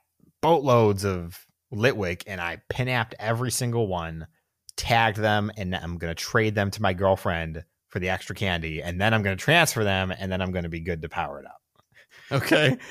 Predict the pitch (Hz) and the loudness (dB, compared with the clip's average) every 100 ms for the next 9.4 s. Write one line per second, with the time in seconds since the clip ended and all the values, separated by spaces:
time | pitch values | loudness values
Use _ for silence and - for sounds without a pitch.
0 | - 175 208 202 190 165 226 240 302 220 | -6 4 6 6 4 2 4 6 6 4
1 | 190 285 - 160 117 131 151 190 214 - | 4 2 2 0 0 2 0 2 -2 -2
2 | 175 208 160 143 127 110 113 101 - 131 | 0 2 2 0 -2 -4 -2 -4 -2 -2
3 | 113 110 127 113 95 107 107 - 156 - | -2 -2 0 -2 -4 -6 -8 -10 -8 2
4 | 240 110 127 135 139 123 127 117 139 123 | 2 2 -2 -2 -2 -4 -6 0 2 2
5 | 127 117 117 110 67 - _ _ _ _ | -2 -2 -2 -2 -6 -14 _ _ _ _
6 | _ _ _ _ - 151 147 143 143 147 | _ _ _ _ 0 2 4 4 4 2
7 | - 135 131 123 117 95 98 87 80 - | 2 0 2 0 0 0 -2 -2 -8 -14
8 | _ 90 87 - - - 82 - 82 - | _ -6 -6 -8 -10 -10 -10 -8 -10 -10
9 | 71 69 - - | -14 -14 -20 -20